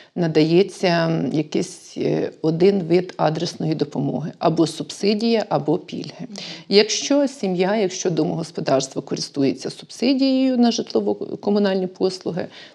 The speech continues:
Speaker 1: то, е, пільг тоді їм, відповідно, не буде. Е, доходи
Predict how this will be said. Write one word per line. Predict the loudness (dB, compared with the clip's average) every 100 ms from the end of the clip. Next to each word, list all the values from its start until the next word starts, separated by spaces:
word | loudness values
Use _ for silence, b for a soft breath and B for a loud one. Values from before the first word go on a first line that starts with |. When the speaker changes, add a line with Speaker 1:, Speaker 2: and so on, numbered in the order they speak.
| _
Speaker 1:
то, | 0 4 6 4
е, | 2 2 0 -4
пільг | 0 0 0
тоді | -4 -2 0
їм, | 0
відповідно, | -2 -4 -4 -4 -2 -2 -2 -2
не | -2
буде. | -2 -2 -4 -6 -12 _ B B B B B B _
Е, | 2 4 4 2 2 0 0 0 -2 -8 _ _ _ -12 -10 -4
доходи | -4 0 4 4 4 4 4 6 6 6 4